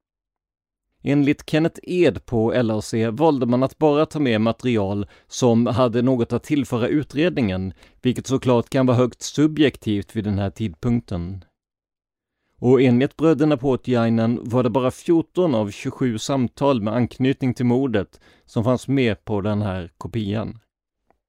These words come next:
Men något sensationellt kom L A C-bandens original senare att återupptäckas, och de avsnitt som inte hade kopierats över till polisens band fick beteckningarna A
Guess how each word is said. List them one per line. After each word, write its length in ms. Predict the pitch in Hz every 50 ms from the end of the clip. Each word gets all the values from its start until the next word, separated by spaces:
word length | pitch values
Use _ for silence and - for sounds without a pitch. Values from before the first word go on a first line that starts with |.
| _ _ _ _ _ _ _ _ _ _ _ _ _ _ _ _ _ _ _ _ _ _ _ _ _ _ _
Men 240 | _ - 127 156 143 -
något 360 | - 151 151 160 156 165 -
sensationellt 920 | - - 165 160 151 - 170 156 - 170 170 160 165 185 175 123 - - -
kom 300 | - - 127 123 123 123
L 180 | 113 131 127 120
A 60 | 113
C-bandens 760 | - - 131 117 101 101 120 117 117 120 107 120 123 120 -
original 540 | 147 151 120 139 156 139 131 143 165 170 147
senare 340 | - - 156 127 113 101 104
att 120 | 110 -
återupptäckas, 1120 | - - 156 143 - - 107 110 - - - 143 151 - _ - - 90 87 - - - - - _ _ _ _ _ _ -
och 100 | 120 -
de 260 | 135 131 135 139 143
avsnitt 600 | 110 139 139 127 - - - 131 127 123 - - -
som 280 | - - 143 139 139 -
inte 340 | 160 156 135 120 - -
hade 160 | 160 156 127 127
kopierats 560 | - 139 107 127 131 131 127 123 127 - -
över 220 | 127 120 107 110
till 200 | - 110 117 113
polisens 600 | - - 127 123 120 135 - - 131 127 - - -
band 280 | 104 98 95 98 -
fick 300 | - - 113 101 - -
beteckningarna 800 | - 110 - 120 110 - - 110 107 104 104 104 98 98 101 - _
A 340 | - 110 107 95 92 95